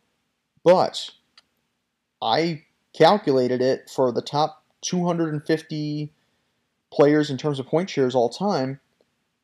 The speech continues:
and the fu-, <laughs> and the funny thing is, if you look at it,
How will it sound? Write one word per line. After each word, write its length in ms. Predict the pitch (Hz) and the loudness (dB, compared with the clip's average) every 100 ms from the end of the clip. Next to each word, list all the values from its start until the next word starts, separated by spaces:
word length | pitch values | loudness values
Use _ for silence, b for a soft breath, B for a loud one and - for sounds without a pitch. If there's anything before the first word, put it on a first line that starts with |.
| _ _ _ - | _ _ _ -6
and 600 | 117 123 127 127 131 127 - _ _ _ _ _ _ _ _ _ _ _ - | -2 0 0 -2 -4 -8 -16 _ _ _ _ _ _ _ _ _ _ _ -10
the 120 | 123 | -8
fu-, 220 | - - - | -6 -8 -10
<laughs> 120 | - - | -10 -6
and 100 | 139 | -4
the 60 | |
funny 240 | - 180 202 | -2 -2 -2
thing 180 | 151 | -2
is, 320 | 156 170 135 - _ _ _ _ _ _ _ _ - | -2 -4 -6 -12 _ _ _ _ _ _ _ _ -6
if 120 | 135 | -4
you 140 | 180 | -2
look 240 | 208 208 202 | 2 4 4
at 200 | 127 120 | 4 4
it, 240 | 127 - | 2 -2